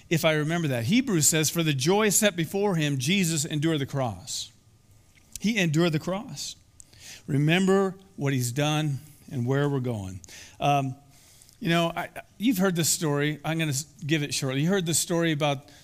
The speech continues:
the woman who told her pastor, "When I die, I wanna be buried with a fork in the casket, so I'm gonna be holding a fork." Have you ever heard that? And, uh, and then, "You're gonna stand by the casket."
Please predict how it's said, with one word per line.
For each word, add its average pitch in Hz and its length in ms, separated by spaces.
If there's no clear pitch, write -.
the 147 80
woman 170 260
who 156 100
told 165 280
her 147 60
pastor, 151 680
"When 151 160
I 180 140
die, 165 540
I 190 100
wanna 156 200
be 143 120
buried 151 280
with 127 140
a 117 40
fork 147 400
in 151 160
the 139 80
casket, 156 480
so - 100
I'm 147 80
gonna 135 160
be 139 120
holding 139 240
a 120 40
fork." 147 300
Have 147 100
you 160 60
ever 170 120
heard 175 140
that? 190 160
And, 160 400
uh, 147 340
and 156 120
then, 165 140
"You're 190 160
gonna 196 160
stand 185 300
by 170 60
the 156 60
casket." 170 540